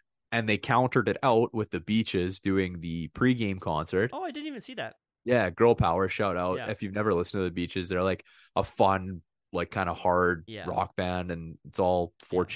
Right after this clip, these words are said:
Speaker 1: chicks. They're all badass. Their music's really good. I don't
Speaker 2: Toronto
Speaker 1: know. I was,
Speaker 2: royalty.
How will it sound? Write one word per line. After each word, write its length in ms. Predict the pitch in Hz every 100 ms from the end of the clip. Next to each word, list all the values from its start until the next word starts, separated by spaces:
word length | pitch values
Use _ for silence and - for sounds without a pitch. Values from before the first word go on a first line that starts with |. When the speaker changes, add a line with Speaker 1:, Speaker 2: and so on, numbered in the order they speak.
| 90
Speaker 1:
chicks. 240 | 90 -
They're 240 | - 82 85
all 160 | 90
badass. 680 | 76 71 85 87 90 90 - _ _ _ _
Their 100 | 120
music's 360 | 98 107 73 -
really 220 | 85 82
good. 320 | - 67 78 -
I 80 | 98
don't 100 | 98
Speaker 2:
Toronto 120 | 92
Speaker 1:
know. 80 | -
I 40 | 95
was, 180 | 95
Speaker 2:
royalty. 180 | 147 147